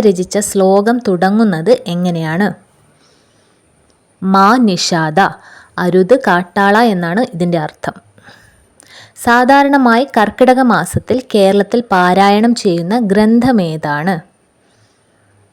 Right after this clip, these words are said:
അധ്യാത്മരാമായണം കിളിപ്പാട്ട്. അധ്യാത്മരാമായണം കിളിപ്പാട്ട് രചിച്ചതാരാണ്? തുഞ്ചത്ത് രാമാനുജൻ എഴുത്തച്ഛൻ. അധ്യാത്മരാമായണം കിളിപ്പാട്ടിൽ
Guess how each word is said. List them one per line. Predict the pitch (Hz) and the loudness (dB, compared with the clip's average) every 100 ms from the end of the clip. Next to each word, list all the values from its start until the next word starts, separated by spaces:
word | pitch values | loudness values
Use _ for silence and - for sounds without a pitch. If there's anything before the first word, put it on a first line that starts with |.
| _ - _ 202 | _ -20 _ -8
അധ്യാത്മരാമായണം | 196 180 240 240 247 285 208 170 160 156 156 220 - - | -6 0 2 2 0 2 2 2 -2 -4 -4 -6 -8 0
കിളിപ്പാട്ട്. | 254 226 - 147 - - _ _ _ _ _ _ - - - - 220 | 0 0 -2 -4 -6 -14 _ _ _ _ _ _ -20 -20 -12 -4 -2
അധ്യാത്മരാമായണം | 208 262 262 269 277 247 226 226 240 226 | 2 2 2 2 2 4 4 2 2 2
കിളിപ്പാട്ട് | 196 185 185 180 254 240 196 | 0 0 0 0 2 4 4
രചിച്ചതാരാണ്? | 185 208 - 262 214 170 160 151 156 156 _ _ _ _ _ _ _ _ _ _ _ _ _ _ - | 2 -6 -2 0 2 0 -2 -6 -10 -16 _ _ _ _ _ _ _ _ _ _ _ _ _ _ -2
തുഞ്ചത്ത് | 220 214 214 214 269 196 | 2 4 2 2 2 2
രാമാനുജൻ | 175 170 170 175 220 277 208 | 0 -2 -2 0 2 4 2
എഴുത്തച്ഛൻ. | 175 151 - - - _ _ - - _ _ _ _ _ _ _ _ _ - - - - | 2 -4 -6 -12 -14 _ _ -20 -20 _ _ _ _ _ _ _ _ _ -20 -20 -12 -4
അധ്യാത്മരാമായണം | 214 214 269 277 294 285 269 262 262 262 254 | -2 2 2 2 0 2 4 4 4 2 0
കിളിപ്പാട്ടിൽ | 214 185 - 175 - | 0 0 0 -2 -2